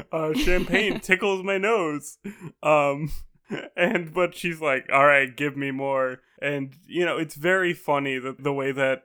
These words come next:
Speaker 1: uh, she gets drunk, the way that she slurs her words, it's very cute. Uh, Loretta <laughs> Swit was very, very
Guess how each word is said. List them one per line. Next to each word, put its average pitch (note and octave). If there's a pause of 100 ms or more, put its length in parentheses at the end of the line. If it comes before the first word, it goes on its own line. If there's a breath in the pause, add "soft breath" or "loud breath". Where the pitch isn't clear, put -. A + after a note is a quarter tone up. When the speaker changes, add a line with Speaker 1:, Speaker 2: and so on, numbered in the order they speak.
Speaker 1:
uh, B2+
she B2+
gets B2
drunk, B2+
the D3
way D3+
that D3+
she C3+ (240)
slurs D3
her C#3
words, B2+
it's C3+
very C3
cute. A#2 (240)
Uh, B2+
Loretta D3+
<laughs> -
Swit -
was C#3+
very, C#3
very D3